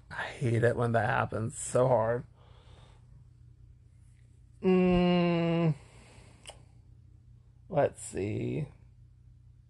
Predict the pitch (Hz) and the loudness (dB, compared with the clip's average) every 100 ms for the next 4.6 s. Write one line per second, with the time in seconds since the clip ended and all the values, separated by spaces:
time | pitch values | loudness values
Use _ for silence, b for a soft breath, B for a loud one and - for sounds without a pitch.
0 | - - - - - - - - - - | -20 -20 -20 -20 -20 -20 -20 -20 -20 -2
1 | 156 196 254 269 226 202 190 - - 160 | 4 4 4 2 6 6 6 -14 -6 0
2 | 170 202 - 139 143 147 147 - - 143 | 0 0 2 6 8 8 4 -4 -8 -4
3 | 135 - 135 120 - 139 127 123 - 120 | -4 0 2 2 0 -2 0 -2 0 0
4 | - 139 135 135 139 139 | 0 0 4 6 6 2